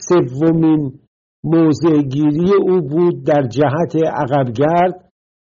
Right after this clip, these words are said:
و غلط کردن و کی بود، کی بود، من نبودم. شما این رو نشانهٔ ترس می‌دونی یا هوشمندی برای اینکه خطر رو از رژیمش و خودش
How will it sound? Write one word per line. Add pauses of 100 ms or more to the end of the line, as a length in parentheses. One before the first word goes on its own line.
(220)
و
غلط
کردن
و
کی
بود،
کی
بود،
من
نبودم. (1700)
شما (100)
این
رو
نشانهٔ
ترس
می‌دونی (540)
یا (100)
هوشمندی
برای
اینکه
خطر
رو (500)
از
رژیمش
و
خودش